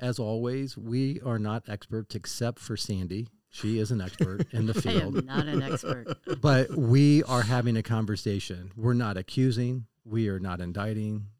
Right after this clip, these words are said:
Speaker 1: We're not blowing a whistle. We are just very mindful of what, um, digital consumption, I've heard it called digital heroin, um, in certain circles. What is happening to us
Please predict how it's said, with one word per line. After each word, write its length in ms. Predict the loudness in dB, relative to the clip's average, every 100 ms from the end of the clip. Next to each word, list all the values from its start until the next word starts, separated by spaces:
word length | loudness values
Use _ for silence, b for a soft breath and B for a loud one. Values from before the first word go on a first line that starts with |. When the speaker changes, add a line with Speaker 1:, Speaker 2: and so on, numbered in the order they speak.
| -14
Speaker 1:
We're 140 | -6
not 220 | -4 -4 -8
blowing 520 | -12 -6 -4 -2 -2
a 40 |
whistle. 640 | -2 -4 -2 -2 -2 -4 -8
We 440 | 0 4 4 2
are 160 | 0 -4
just 440 | -4 -6 -6 -10 -20
very 400 | -10 -4 0 2
mindful 640 | 2 0 -2 -4 -4 -6 -6
of 180 | -8 -10
what, 420 | -12 -8 -6 -8 _ _ _ _ _ -8
um, 360 | -6 -4 -6 -2
digital 680 | -2 2 2 2 0 -2 -8 _ -8
consumption, 840 | -6 -2 -2 -2 -2 -4 -4 -8 -10
I've 120 | -8
heard 160 | -4
it 40 | -4
called 300 | -4 -6 -4
digital 340 | -4 -2 -2
heroin, 480 | -2 -2 -2 -4 -6 -10 b b b b -6
um, 200 | -2 0
in 100 | -2
certain 340 | -4 -4 -4
circles. 360 | -6 -6 -6 -6
What 340 | -2 0 0
is 140 | -2 -8
happening 720 | -6 -4 -2 0 -2 -2 -4
to 240 | -2 -2
us 580 | -2 -8 -10 -12 -12 -16